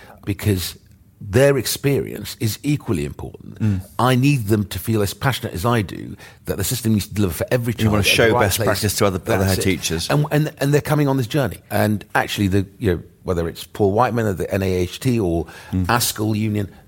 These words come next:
Speaker 1: they're coming with us on
Speaker 2: You
Speaker 1: the
Speaker 2: mentioned
Speaker 1: journey.
Speaker 2: unions there. How do you encourage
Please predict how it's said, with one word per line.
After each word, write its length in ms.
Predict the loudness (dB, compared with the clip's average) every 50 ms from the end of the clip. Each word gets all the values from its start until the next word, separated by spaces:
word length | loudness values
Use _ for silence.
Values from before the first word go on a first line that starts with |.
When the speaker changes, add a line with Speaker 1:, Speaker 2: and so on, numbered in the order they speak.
| -20 -16
Speaker 1:
they're 320 | -4 2 4 4 4 4
coming 260 | 2 0 -4 -2 -2 -2
with 100 | -4 -6
us 120 | -6 -2
on 60 | 0
Speaker 2:
You 40 | 2
Speaker 1:
the 60 | 2
Speaker 2:
mentioned 240 | 2 4 4 4 2
Speaker 1:
journey. 120 | 4 4
Speaker 2:
unions 220 | 4 4 4 6 4
there. 140 | 4 2 2
How 160 | 4 2 2
do 100 | 2 4
you 80 | 2
encourage 420 | 2 2 2 2 2 2 2 0